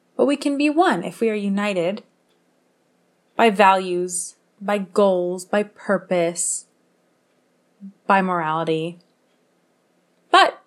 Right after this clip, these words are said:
to be united, we have to listen to each other, and we have to listen to ideas that are different from our own, and that's what I'm here to give you an opportunity to listen to ideas that might be different from your own in a way that I hope is non-confrontational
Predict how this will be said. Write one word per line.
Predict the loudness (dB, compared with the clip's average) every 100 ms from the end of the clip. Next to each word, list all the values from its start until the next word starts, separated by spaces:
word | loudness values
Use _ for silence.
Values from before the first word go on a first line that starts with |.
| -20 -6
to | 4 6
be | 6
united, | 2 4 4 2 2
we |
have | 4 4
to | 4
listen | 2 0
to | -2
each | -4 -2
other, | -2 0
and | 0
we | 0
have | -2
to | -2
listen | -4 -2 -4
to | -2
ideas | 0 4 4
that | 6 2
are |
different | 2 0 -2 -2
from | -2 0
our | -2 0
own, | 0 0 -2 -8 -20 -2
and | 2 4
that's | 2 2
what | 0
I'm | 0 -2
here | -2 -8
to | -8 -8
give | -6 -6 -4
you | -6
an | -4
opportunity | -4 -6 -10 -4 -2 0 0
to | 0
listen | 0 0 -2
to | -2 -2
ideas | 0 -2 -2
that | -2
might | 0 -2 -2
be |
different | -2 -2 -4 -6 -6 -10 _ -20 _
from | 2 4
your | 2 2
own | 2 2 0
in | 2
a | 4
way | 4 2
that | 0
I | -2
hope | -2 -2 -2 -2
is | -4 -2
non-confrontational | -2 -2 -4 -4 -4 -4 -6 -6 -8 -8 -8 -10